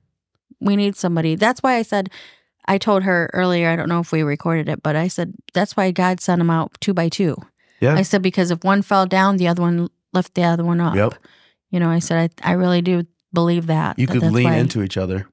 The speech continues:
Speaker 1: Yep. That's
Speaker 2: It
Speaker 1: why we have to go two by two.
Speaker 2: Yeah.
Speaker 1: You need that prayer partner. You need that praise partner.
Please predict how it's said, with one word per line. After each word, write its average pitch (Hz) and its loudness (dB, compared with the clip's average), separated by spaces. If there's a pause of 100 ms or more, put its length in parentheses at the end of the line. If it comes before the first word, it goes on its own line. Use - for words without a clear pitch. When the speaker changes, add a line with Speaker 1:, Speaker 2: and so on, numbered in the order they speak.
Speaker 1:
Yep. 175 0 (1000)
That's 180 -2
Speaker 2:
It 185 2
Speaker 1:
why 180 2
we 175 2
have 170 0
to - -10
go 180 0
two 196 -4
by 185 -2
two. 180 -8 (720)
Speaker 2:
Yeah. 117 -2 (240)
Speaker 1:
You 196 2
need 196 2
that 180 0
prayer 160 0
partner. 165 -2
You 170 2
need 180 0
that - -2
praise 160 0
partner. 170 -12